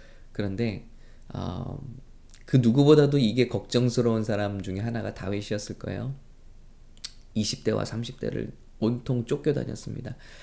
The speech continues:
아마 하루 한 끼, 하루하루의 그의, 어, 연명하는 삶이 걱-, 걱정으로 말하자면 우리와 비교할 수 없는 걱정이었을 거예요. 생존의 걱정이죠.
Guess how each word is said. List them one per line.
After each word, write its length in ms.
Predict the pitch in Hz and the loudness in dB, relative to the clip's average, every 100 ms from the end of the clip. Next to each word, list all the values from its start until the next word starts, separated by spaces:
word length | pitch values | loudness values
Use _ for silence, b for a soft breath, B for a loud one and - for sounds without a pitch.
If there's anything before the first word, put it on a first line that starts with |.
| B B | B B
아마 240 | - 117 | -4 -2
하루 360 | 117 - 170 165 | -2 -2 0 2
한 340 | 151 160 147 | 2 0 -2
끼, 300 | - 147 143 | -2 0 2
하루하루의 1040 | 135 151 151 147 139 135 131 120 110 113 - | 0 0 2 2 2 0 2 2 0 -4 -2
그의, 520 | 117 107 98 - - | 2 2 2 -2 -10
어, 300 | - - 92 | -10 -8 -4
연명하는 640 | 104 110 120 123 107 98 | 2 4 4 4 2 -4
삶이 500 | 92 98 92 117 107 B B B B - | -6 -6 -4 -4 -4 B B B B -2
걱-, 380 | 92 - - - - - | 0 0 -10 -20 -20 -12
걱정으로 640 | - 98 - 151 147 143 | -8 -8 4 4 6 4
말하자면 640 | 127 95 92 87 101 117 82 B B B B - | 4 2 -2 -2 -4 -4 -6 B B B B -4
우리와 520 | 110 123 127 123 - | 2 4 6 4 0
비교할 540 | - 110 127 156 156 | 0 0 2 2 2
수 180 | 135 135 | 0 -2
없는 280 | 123 120 117 | -2 -2 -4
걱정이었을 680 | - - 110 101 90 - - | -6 -4 -4 -2 -4 -6 -6
거예요. 260 | - - - - | -4 -4 -6 -6
생존의 600 | - 165 180 165 143 117 | -2 2 4 4 2 0
걱정이죠. 680 | 95 - 92 90 90 110 | -2 -4 -6 -6 -4 -6